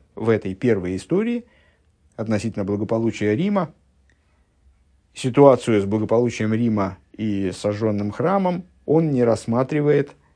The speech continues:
как, э, само по себе,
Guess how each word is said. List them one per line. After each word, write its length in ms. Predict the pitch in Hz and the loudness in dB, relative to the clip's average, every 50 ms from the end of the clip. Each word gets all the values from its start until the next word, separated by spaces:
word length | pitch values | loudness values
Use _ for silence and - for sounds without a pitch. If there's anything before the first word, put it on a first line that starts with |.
| _ _ - | _ _ -2
как, 380 | - 120 107 104 - - - - _ _ _ _ _ _ _ - | 2 2 2 2 0 -8 -20 -20 _ _ _ _ _ _ _ -10
э, 160 | - 107 101 104 | -8 -6 -6 -6
само 400 | - - - 127 123 135 123 113 | -6 0 0 2 2 4 2 2
по 140 | 107 - 98 | 0 -2 -8
себе, 440 | - - 101 92 104 131 170 190 190 | -8 -8 -8 -4 -2 -2 -2 -4 -6